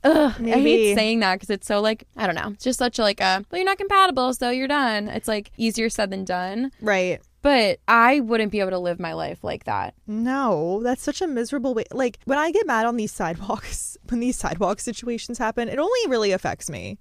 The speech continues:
Speaker 2: Like, if I'm mad for an hour and I'm just, like,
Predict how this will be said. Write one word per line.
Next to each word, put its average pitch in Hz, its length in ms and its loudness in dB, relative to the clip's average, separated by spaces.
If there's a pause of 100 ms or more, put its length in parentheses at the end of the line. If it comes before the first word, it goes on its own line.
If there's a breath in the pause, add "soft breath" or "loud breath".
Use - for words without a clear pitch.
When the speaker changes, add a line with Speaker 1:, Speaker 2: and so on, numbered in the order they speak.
Speaker 2:
Like, 190 360 0
if - 120 -2
I'm 277 220 4
mad 190 280 0
for 196 160 0
an 185 80 -2
hour 175 420 -2
and 170 200 -4
I'm 175 160 -4
just, 185 240 -8
like, 185 160 -2